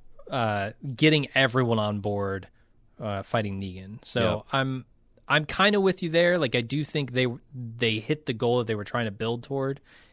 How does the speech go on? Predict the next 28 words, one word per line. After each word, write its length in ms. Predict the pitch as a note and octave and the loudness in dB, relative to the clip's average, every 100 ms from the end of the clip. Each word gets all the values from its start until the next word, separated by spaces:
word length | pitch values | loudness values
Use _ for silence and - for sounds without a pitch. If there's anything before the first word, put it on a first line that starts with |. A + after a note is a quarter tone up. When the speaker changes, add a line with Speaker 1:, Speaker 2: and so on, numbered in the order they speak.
| - | -6
Speaker 1:
in 100 | A2 | -2
that 200 | G2+ G2 | -2 -4
general 400 | A#2+ A#2 C3 D3 | -2 0 0 -2
sense. 360 | - D#3+ D#3+ | -2 -4 -4
It's 120 | A2 - | -10 -6
just, 160 | A#2+ | -2
Speaker 2:
Right. 60 | E2+ G#2+ | 0 0
Speaker 1:
like, 160 | - _ _ _ _ _ - | -2 _ _ _ _ _ -4
pretty 140 | C#4 | 0
much 140 | D3+ - | 0 2
all 160 | B2+ A2 | 2 2
the 100 | A2 | 0
specifics 580 | - G#2 - A2 C3 - | -4 -6 -6 -4 -2 0
of 140 | C#3 | 0
it 200 | D3+ D3+ - | 0 -4 -10
<laughs> 80 | - | -4
Speaker 2:
Yeah. 240 | G#2 E2 - - - - - - - - _ | -2 0 -4 -14 -20 -20 -20 -20 -20 -20 _
No, 200 | C3 F#3+ | 0 2
Speaker 1:
that 80 | C#3+ | 2
Speaker 2:
totally. 220 | D3 C3 | 2 2
Speaker 1:
we're 80 | B2 | 4
not 160 | A#2 A2 | 2 2
thrilled 240 | A#2+ A2+ | 0 -2
with. 260 | A#2 B2 - - | -2 -4 -6 2
Speaker 2:
Yeah, 340 | D#3+ C#3 A#2+ | 6 6 6
and, 480 | A#2 A2+ A2+ A2+ G#2 _ _ _ - | 2 -2 -4 -4 -6 _ _ _ -8
and 160 | A#2+ | -6
again, 800 | A#2 A2 C#3 C#3 C3 C3 B2+ A#2 | -4 -2 -2 0 -2 -4 -6 -8